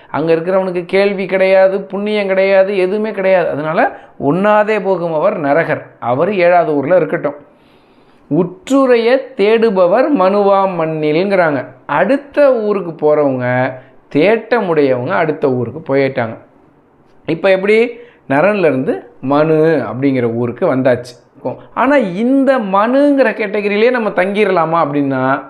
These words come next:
இங்கேயும் தங்கக்கூடாதுங்கிறாங்க தெய்வம். ஏன் அப்படின்னா இந்த மனுங்கிறது மதில் மேல் பூனை மாதிரி வாழ்றது. எப்படின்னா மனுஷன் மனு ஈசனாகவும் ஆகலாம்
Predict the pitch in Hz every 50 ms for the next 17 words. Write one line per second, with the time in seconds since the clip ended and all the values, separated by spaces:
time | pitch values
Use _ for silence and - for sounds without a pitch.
0 | - - _ _ _ - 139 160 156 147 135 135 175 - 175 147 151 165 165 151
1 | - 143 131 123 120 120 120 120 139 175 196 185 175 170 165 160 156 160 160 160
2 | 175 - - - _ _ _ _ _ _ _ _ _ _ _ _ _ _ - -
3 | - - _ 185 214 254 262 285 285 285 - 156 156 170 175 170 151 143 127 123
4 | 143 185 - - - - - - _ _ _ - - - - _ _ _ _ _
5 | _ _ _ - 185 226 226 196 180 156 156 156 160 180 220 254 285 302 302 285
6 | 262 226 185 170 151 143 143 147 170 190 214 208 - - - - - 139 147 165
7 | 202 208 269 294 285 277 269 262 240 202 180 196 202 196 190 180 170 156 147 165
8 | 214 226 202 180 175 170 170 151 131 120 - - - - _ _ _ _ _ 156
9 | 175 185 196 190 165 151 160 208 190 147 135 143 147 151 165 196 233 247 240 -
10 | 247 208 160 143 151 233 285 - - 160 131 127 139 180 214 226 208 160 147 151
11 | 175 208 226 214 - 240 226 233 226 220 202 208 220 220 233 226 226 220 214 202
12 | 233 254 269 247 185 -